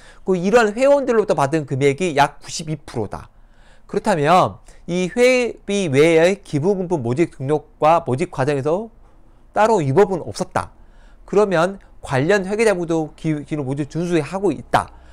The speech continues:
그렇다면 회원 자격을 얻은 사람으로부터 모은 금품으로서 기부, 금품은 기부금품이 아니라고 보는 겁니다.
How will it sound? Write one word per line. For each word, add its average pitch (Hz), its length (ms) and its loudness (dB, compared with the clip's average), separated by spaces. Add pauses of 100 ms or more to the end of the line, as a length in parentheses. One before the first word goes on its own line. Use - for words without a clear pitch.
(220)
그렇다면 147 920 0 (640)
회원 247 360 6
자격을 151 540 -2
얻은 190 400 2
사람으로부터 196 640 2
모은 135 400 -4
금품으로서 156 1400 0
기부, 143 320 -8 (260)
금품은 160 640 -2 (420)
기부금품이 156 880 -6 (200)
아니라고 135 460 -2
보는 107 180 -14
겁니다. - 380 -20